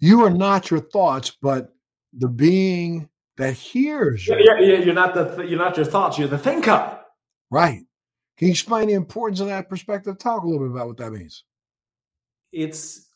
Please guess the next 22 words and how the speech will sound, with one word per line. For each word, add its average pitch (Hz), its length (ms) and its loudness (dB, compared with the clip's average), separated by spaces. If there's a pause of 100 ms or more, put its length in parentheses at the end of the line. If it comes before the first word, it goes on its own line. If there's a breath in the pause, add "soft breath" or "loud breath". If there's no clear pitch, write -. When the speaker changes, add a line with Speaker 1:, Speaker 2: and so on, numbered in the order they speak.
(120)
Speaker 2:
I, - 720 -20
I, 156 80 -20 (100)
it's 185 360 -10
something 190 300 0
that's 147 200 -2
still, 147 360 0
like, 123 220 -2
I've, 120 200 -6
I've 120 220 -8
certainly 156 400 -6
heard 131 240 -6
it 107 100 -12
spoken, 151 640 -8
and 117 400 -16
even 135 320 -8
hearing 135 300 -8
you 135 300 -8
say 127 280 -8
it 101 160 -12
back 104 240 -12
to 98 100 -18
me 143 460 -16